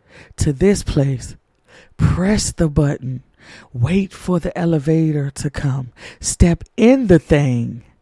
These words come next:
Push the button. Wait for the door to close, because the, you, the, the elevator can't be open while you go up on it, because for obvious reasons, that, that is just not gonna happen. Because, uh, a-,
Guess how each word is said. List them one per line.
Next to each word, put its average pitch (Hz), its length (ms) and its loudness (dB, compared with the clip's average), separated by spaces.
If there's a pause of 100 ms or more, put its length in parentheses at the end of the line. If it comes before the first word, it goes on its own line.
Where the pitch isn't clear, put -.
(580)
Push - 440 2
the 226 100 -2
button. 180 480 -2
Wait 202 200 2
for 220 220 2
the 220 140 4
door 226 320 4
to 214 180 0
close, 180 560 2
because 185 360 2
the, 190 140 0
you, 185 260 0 (580)
the, 165 140 4
the 160 420 0
elevator 202 400 4
can't 214 280 2
be 190 160 6
open 175 400 6 (380)
while 165 200 2
you 175 140 2
go 170 280 8
up 143 120 0
on 180 220 4
it, 147 140 2
because 143 640 2 (100)
for - 180 -2
obvious 135 440 2
reasons, 135 460 2
that, 147 200 2
that 147 160 4
is 139 220 -2
just 135 160 0
not 131 180 0
gonna 123 140 -4
happen. 123 400 -4 (1700)
Because, 160 580 2
uh, 143 320 0 (360)
a-, 151 300 0